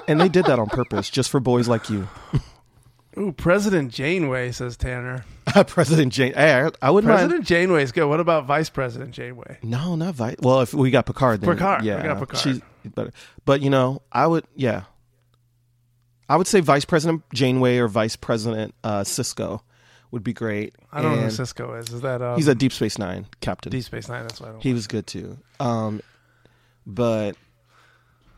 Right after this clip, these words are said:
Speaker 1: I don't know, guys. Just watch
Speaker 2: I
Speaker 1: Star
Speaker 2: do like
Speaker 1: Trek.
Speaker 2: Janeway.
Speaker 1: <clears throat>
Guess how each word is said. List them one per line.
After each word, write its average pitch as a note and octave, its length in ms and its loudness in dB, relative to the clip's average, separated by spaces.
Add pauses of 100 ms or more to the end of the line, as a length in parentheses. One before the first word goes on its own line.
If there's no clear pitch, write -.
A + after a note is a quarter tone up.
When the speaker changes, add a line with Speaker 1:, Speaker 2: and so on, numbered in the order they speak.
(260)
Speaker 1:
I C#3+ 140 2
don't F3 100 4
know, F3+ 140 6
guys. C3 280 4
Just C#3+ 200 -2
watch E3 280 0
Speaker 2:
I C#3+ 40 -2
Speaker 1:
Star D3+ 180 4
Speaker 2:
do B2 100 0
like D3+ 140 4
Speaker 1:
Trek. A#2 100 -10
Speaker 2:
Janeway. G#2+ 340 -10 (180)
Speaker 1:
<clears throat> G3 320 6